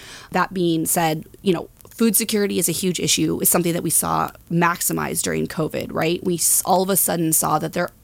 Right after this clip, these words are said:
is not enough food and that people don't have the safety net that really needs to exist in Orange County.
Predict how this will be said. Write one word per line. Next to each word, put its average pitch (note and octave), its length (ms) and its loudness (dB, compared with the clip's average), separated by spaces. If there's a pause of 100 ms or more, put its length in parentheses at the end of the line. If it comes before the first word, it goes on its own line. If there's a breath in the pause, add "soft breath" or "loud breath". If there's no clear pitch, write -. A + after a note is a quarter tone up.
(220)
is B3 260 4
not F3+ 380 2
enough E3 280 -2
food D#3+ 440 -2
and D#3 140 2
that F3 80 -2
people G3 260 0
don't F#3+ 200 0
have F3 200 -4
the F3 80 -2
safety E3+ 400 0
net D3+ 220 -2
that - 100 -6
really E3+ 240 0
needs E3 240 0
to - 80 -2
exist - 380 -2
in B2+ 100 -6
Orange - 200 -8
County. - 300 -12